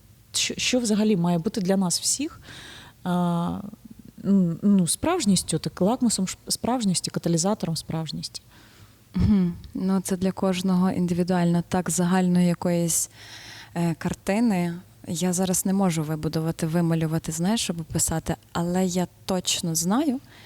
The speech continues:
Speaker 2: якщо ти готова приймати людину, ти можеш з нею побудувати життя.
Speaker 1: Мгм.
Speaker 2: Приймати. От тут важливо, також я би дуже хотіла, щоб зараз всі подумали, що означає слово «приймати».
Speaker 1: А що означає
Speaker 2: Приймати
Speaker 1: «приймати»?
Speaker 2: Ні,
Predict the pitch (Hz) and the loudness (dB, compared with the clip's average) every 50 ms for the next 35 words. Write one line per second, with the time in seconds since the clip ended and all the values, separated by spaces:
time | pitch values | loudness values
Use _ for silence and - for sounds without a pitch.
0 | - - - - - - - _ - - - 190 - - - 202 - - 185 170 | -20 -20 -20 -20 -20 -20 -20 _ -20 -6 -6 -4 -4 -2 -2 -2 -2 0 0 0
1 | 180 - - 170 156 151 156 - - - 175 165 165 156 151 147 - 165 160 165 | 0 0 0 -2 -2 -2 -4 -2 -2 0 0 2 2 0 0 -2 -2 -4 -4 -4
2 | 170 190 233 294 330 285 - - - - - - - - - - - - - - | -2 0 0 0 0 -2 -4 -10 -18 -20 -20 -20 -20 -20 -20 -20 -20 -20 -20 -20
3 | - - - - - - - - - - - - - 175 170 175 190 196 185 - | -20 -20 -20 -20 -20 -20 -20 -20 -20 -20 -8 -4 -2 0 2 2 2 2 0 0
4 | 175 170 175 - 185 180 165 170 175 165 165 - - 202 185 185 - - - 170 | 0 0 0 -2 -2 -4 -4 -4 -4 -4 -6 -4 -4 -4 -4 -4 -6 -6 -6 -6
5 | 190 190 - - - - - - - - 185 - - 202 226 226 202 180 165 170 | -6 -6 -8 -14 -20 -20 -20 -10 -4 0 0 2 4 4 4 4 4 4 2 2
6 | 165 - - 220 240 285 - - - - - - - - - - - - - 185 | 0 -2 -2 -2 -2 -2 -6 -12 -20 -20 -20 -20 -20 -20 -8 -6 -6 -4 -4 -4
7 | - - 185 170 175 190 180 180 170 170 170 170 165 165 - - - _ _ _ | -4 -2 -4 -4 -2 0 0 0 2 2 2 2 2 0 -2 -6 -12 _ _ _
8 | _ _ - _ - - - - - - - 196 185 - 180 170 - - - - | _ _ -20 _ -20 -20 -20 -20 -20 -4 -2 -2 0 2 0 0 0 -2 -2 -2
9 | - 180 180 170 175 175 170 180 175 180 - - - - 185 175 170 - - - | -2 0 0 2 0 0 0 0 0 0 -2 -2 -4 -2 0 0 0 -2 -2 -4
10 | 165 175 170 170 - - - - 175 - - 175 196 240 247 220 190 175 170 - | -2 0 0 0 0 -2 -2 -4 -2 -2 -2 0 2 2 4 4 4 2 0 0
11 | - 175 180 175 - - 180 175 - - 185 175 175 170 - - - 180 180 190 | -2 -2 -2 -2 0 0 0 -2 0 -2 -2 -2 -2 -2 -2 -2 0 0 2 2
12 | 190 190 156 117 - - - - - 185 - - 196 202 202 214 254 - 170 156 | 2 2 0 0 -2 -6 -8 -6 -2 0 2 4 6 6 6 6 6 4 2 2
13 | - - 170 160 170 175 160 - - - - - - - - - - - - _ | 2 2 2 2 0 -4 -8 -10 -14 -18 -20 -20 -20 -20 -20 -20 -20 -20 -6 _
14 | - 190 185 175 | 2 4 4 2